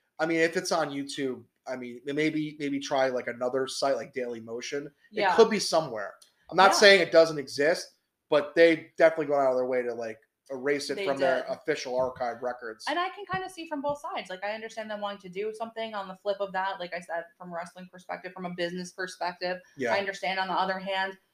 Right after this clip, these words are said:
Speaker 2: for a murder investigation, you gotta wait. <laughs> You gotta wait. You gotta.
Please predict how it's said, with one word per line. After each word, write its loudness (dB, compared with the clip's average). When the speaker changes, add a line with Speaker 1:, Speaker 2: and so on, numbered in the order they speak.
Speaker 2:
for -4
a -2
murder -2
investigation, -2
you -8
gotta 6
wait. -2
<laughs> -10
You -6
gotta 10
wait. 2
You -10
gotta. 4